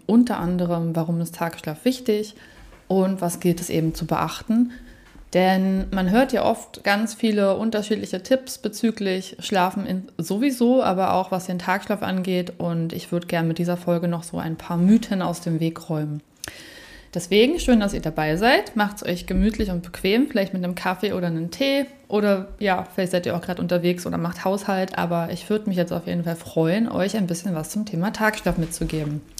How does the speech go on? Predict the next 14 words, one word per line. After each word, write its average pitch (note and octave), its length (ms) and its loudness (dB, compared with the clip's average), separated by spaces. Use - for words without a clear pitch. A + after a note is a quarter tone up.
Allgemein G#3 540 8
Tagschlaf, A3+ 480 2
was F3+ 140 -2
kann G#3 120 0
man G3 140 2
dazu F#3 240 0
sagen? E3 340 2
Erstmal B3 480 2
ist G#3 140 -4
Tagschlaf F3+ 800 2
für E3+ 460 2
Babys F#3+ 460 4
und F3+ 120 -2
Kleinkinder E3 800 -2